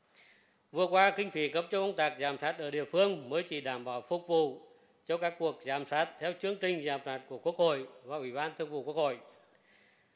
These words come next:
Việc đoàn đại biểu Quốc hội tổ chức giám sát chuyên đề,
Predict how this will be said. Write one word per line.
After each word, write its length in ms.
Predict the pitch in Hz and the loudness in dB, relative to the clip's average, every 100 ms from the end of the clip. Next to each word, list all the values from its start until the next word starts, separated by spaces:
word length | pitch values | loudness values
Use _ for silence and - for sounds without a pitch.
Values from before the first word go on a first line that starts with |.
| _ _ | _ _
Việc 320 | 139 175 175 | 2 2 2
đoàn 240 | 175 180 170 | 2 2 4
đại 140 | 147 | 0
biểu 160 | 139 127 | 0 -2
Quốc 220 | 165 170 | -2 2
hội 260 | 170 151 143 | 2 2 -2
tổ 160 | 135 123 | -6 -4
chức 180 | 151 175 | -2 -2
giám 180 | 151 127 | -2 -2
sát 160 | 139 131 - | -4 -6 -4
chuyên 120 | 190 | 4
đề, 400 | 185 175 123 | 6 6 4